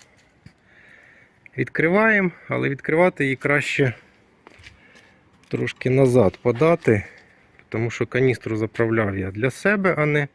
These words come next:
на заправці. Тут більше, ніж двадцять літрів, тому, можливо, при відкритті у нас трошки розляється.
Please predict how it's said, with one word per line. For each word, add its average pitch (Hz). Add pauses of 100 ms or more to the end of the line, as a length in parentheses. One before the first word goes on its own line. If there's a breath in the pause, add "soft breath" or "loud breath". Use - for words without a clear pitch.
(720 loud breath)
на 131
заправці. 135
Тут 123
більше, 117
ніж 104
двадцять 104
літрів, 160
тому, 113
можливо, 113 (640 loud breath)
при 117
відкритті 120
у 117
нас 110 (920 loud breath)
трошки 117
розляється. 92